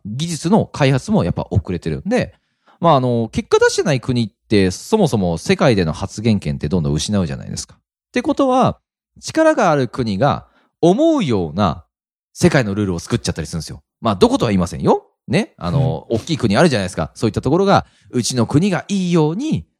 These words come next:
Speaker 1: ね、ルールを作ったりするんですよ。まあ、これは参ったことなんでね。まあ、あとはね、デジカル化、あ、えっと、デジタル化の部分については、デジタル庁っていうのが去年の九月にね、あの、設置されましたけども、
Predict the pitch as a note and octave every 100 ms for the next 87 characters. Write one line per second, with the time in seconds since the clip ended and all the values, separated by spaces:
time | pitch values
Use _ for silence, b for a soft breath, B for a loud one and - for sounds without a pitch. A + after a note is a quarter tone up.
0 | _ C#3 A2+ B2+ A#2 F#2+ - - - G#2+
1 | D#2+ - B3 D#3+ - - - A3+ - A4+
2 | A4+ G#4 F#4 - F2 E2+ D2+ - D3+ B3+
3 | - _ _ _ _ _ _ G#3 A3 A#3
4 | C3+ F#2 D2 A#2+ A#2+ B2+ C3 A#2 G#2+ -
5 | F2+ E2 E2+ F2 F2+ A2+ G#2+ B2 A#2+ A2
6 | A2 A2 G2 - - G2+ E2 D2+ - -
7 | G3+ A#2 - _ _ - C#3 G#3+ D4+ E4
8 | E4 D#4 F3 C#3 A2+ G2 F2 G3+ F#3+ C3
9 | F#2 D#2+ C#3+ G#2+ - C#2+ C2 - _ -
10 | D3 E2 E2+ E2+ D#2 D2+ F2+ - F2+ D#2
11 | C#2+ C2+ - F#3 G2